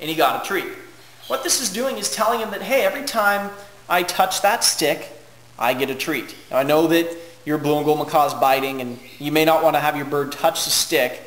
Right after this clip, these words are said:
because that's not what you're after. But if you want the bird to step up on your hand without biting, this is a great technique. As the bird learns that every time he touches that stick, he gets a treat,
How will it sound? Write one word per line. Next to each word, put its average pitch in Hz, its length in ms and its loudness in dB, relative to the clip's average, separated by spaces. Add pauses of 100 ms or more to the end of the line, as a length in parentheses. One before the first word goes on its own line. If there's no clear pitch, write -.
(240)
because 139 340 0
that's 147 260 2
not 143 140 0
what 127 140 -6
you're 117 100 -4
after. 131 460 0 (580)
But 156 380 2 (120)
if 156 160 -8
you 165 60 2
want 170 160 4
the 214 60 -4
bird 175 240 -2
to - 40 -6
step - 300 2
up - 420 0
on 156 160 0
your 151 60 0
hand 208 260 0
without 147 360 2
biting, 131 420 0 (100)
this 143 160 -2
is - 80 -4
a 165 60 -4
great 139 300 -6
technique. 147 520 -4 (1300)
As 190 220 2
the 196 80 -4
bird 240 240 0
learns 185 320 2
that 165 80 0
every 170 160 2
time 208 220 -2
he 208 40 -8
touches 180 360 -2
that - 180 2
stick, 165 300 0
he 170 120 -10
gets 156 220 -6
a 147 60 -10
treat, 180 360 -8